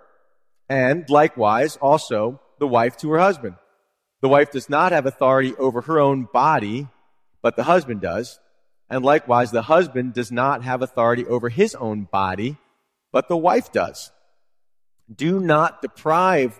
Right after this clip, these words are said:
one another except with consent for a time, that you may give yourselves to fasting and prayer, and come together again so that Satan does not tempt you because of your lack of self-control.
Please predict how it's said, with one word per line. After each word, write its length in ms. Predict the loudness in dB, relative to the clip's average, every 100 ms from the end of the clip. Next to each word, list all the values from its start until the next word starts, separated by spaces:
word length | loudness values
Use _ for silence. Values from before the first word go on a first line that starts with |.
| -8
one 240 | -2 -2
another 480 | 0 -2 0 -4 -6 _ _ _
except 380 | -12 -2 0 0
with 180 | -6 -6
consent 560 | -8 -8 -2 -2 -2 -6
for 100 | -4
a 60 | -4
time, 480 | -4 -4 -4 -8 -14 _ _ _
that 160 | -6 0
you 60 |
may 120 | 2 2
give 240 | 2 2
yourselves 440 | 2 4 2 2 -2
to 80 |
fasting 500 | -4 0 0 -2 -6
and 140 | -6 -6
prayer, 400 | -2 -2 -4 -10 _ _ _
and 120 | -4
come 200 | 2 2
together 380 | 2 2 2 2
again 340 | 0 0 -2 -2
so 140 | -6
that 160 | -6 -4
Satan 360 | -2 -2 -2
does 140 | -6 -4
not 240 | -4 -4
tempt 300 | -2 -2 -2
you 180 | -4 -4
because 300 | -4 0 0
of 100 | 0
your 140 | -2 0
lack 300 | 0 0 -4
of 100 | -4
self-control. 840 | -2 -2 -2 -14 -8 -4 -4 -6